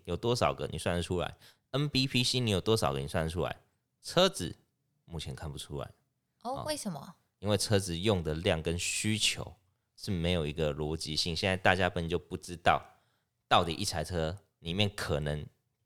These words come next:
Speaker 1: 最终要有多少个。
Speaker 2: 哦，所以其实反而在汽车这个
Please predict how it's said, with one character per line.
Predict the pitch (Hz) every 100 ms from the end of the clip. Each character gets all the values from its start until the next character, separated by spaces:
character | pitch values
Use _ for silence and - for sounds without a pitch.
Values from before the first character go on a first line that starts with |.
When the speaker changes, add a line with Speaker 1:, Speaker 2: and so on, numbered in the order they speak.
| _
Speaker 1:
最 | - 131 82
终 | - 85
要 | 90 78
有 | -
多 | - 78
少 | - -
个。 | - - _ _
Speaker 2:
哦， | 208 240 269 285 269
所 | 262 349
以 | 339
其 | - 240
实 | 233 233 - -
反 | 196
而 | 190
在 | 202 269
汽 | 262 - 294
车 | 233 220
这 | 220
个 | 220